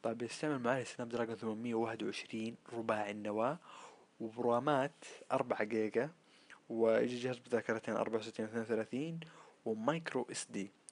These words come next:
ويدعم البصمة من الخلف. آه، زي اللي قلت لكم في هواوي كانوا يدعموها، وال جي يدعموها، فال جي مس-، مستمرة على الموضوع، مستمرة. كلاجات، كلاجات كثيرات، والله ما أدري إيش بيكلج. طيب، منفذ الشاحن عندنا يو اس بي تايب سي، وثلاثة فاصلة خمسة لمنفذ السماعة،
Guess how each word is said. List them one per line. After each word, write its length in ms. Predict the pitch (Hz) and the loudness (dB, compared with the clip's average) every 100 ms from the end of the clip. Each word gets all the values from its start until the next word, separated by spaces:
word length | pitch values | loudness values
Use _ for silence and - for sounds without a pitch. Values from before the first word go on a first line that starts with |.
| - | -2
ويدعم 280 | 123 131 120 | 2 4 2
البصمة 320 | 117 120 113 | 0 0 0
من 140 | 107 | 0
الخلف. 560 | 104 - 107 - - - | -2 -2 -4 -6 -14 -16
آه، 240 | - - - - | -10 -10 -10 -12
زي 320 | - 123 135 170 | -10 -6 -4 0
اللي 120 | 165 | 0
قلت 180 | 143 143 | -2 -4
لكم 160 | 120 | -6
في 140 | 107 120 | -6 2
هواوي 300 | 120 117 107 | 4 6 4
كانوا 220 | - 110 | 0 -2
يدعموها، 540 | 104 101 110 110 113 | 2 2 2 2 2
وال 280 | 135 113 113 | 2 0 0
جي 200 | 113 113 | -2 -2
يدعموها، 480 | 104 - 107 113 123 | -2 -4 -2 0 0
فال 220 | - 117 | 2 2
جي 180 | 117 127 | 2 -2
مس-، 260 | 117 113 104 | -2 -6 -10
مستمرة 420 | - - 127 110 104 | -6 0 2 2 2
على 180 | 98 | 0
الموضوع، 340 | 104 110 107 - 117 | 0 -2 -6 -8 -10
مستمرة. 540 | - - 107 101 107 - - - | -8 -4 -2 -4 -8 -16 -10 -4
كلاجات، 340 | 104 107 135 - - - | -2 -2 -4 -6 -16 -2
كلاجات 300 | 104 101 117 | -2 -2 -4
كثيرات، 400 | - - 107 123 - - - - - - - - - | -4 -2 -2 -2 -10 -20 -20 -18 -12 -8 -8 -8 -10
والله 140 | 110 | -10
ما 60 | 107 | -6
أدري 100 | 110 | -4
إيش 100 | 101 | -4
بيكلج. 440 | 101 117 104 - - _ - - - - - - - | -4 -4 -6 -6 -10 _ -14 -12 -12 -14 -16 -18 -2
طيب، 140 | 107 | -2
منفذ 280 | 110 147 160 | 0 -4 -6
الشاحن 320 | 135 - 135 | -8 -4 -2
عندنا 240 | 127 127 117 | -2 -2 -2
يو 80 | 131 | -2
اس 100 | - | -2
بي 100 | 127 | -2
تايب 200 | 113 - | -2 -4
سي، 300 | 123 143 180 - - - - | -2 -2 -2 -8 -18 -20 -6
وثلاثة 520 | 117 113 110 131 147 139 | 0 2 2 -2 -2 -4
فاصلة 360 | - 135 117 | -2 -4 -2
خمسة 380 | 113 151 139 113 | 0 0 0 -2
لمنفذ 380 | 113 117 127 120 | -2 -4 -4 -6
السماعة، 600 | - - 117 110 113 | -6 -4 2 2 2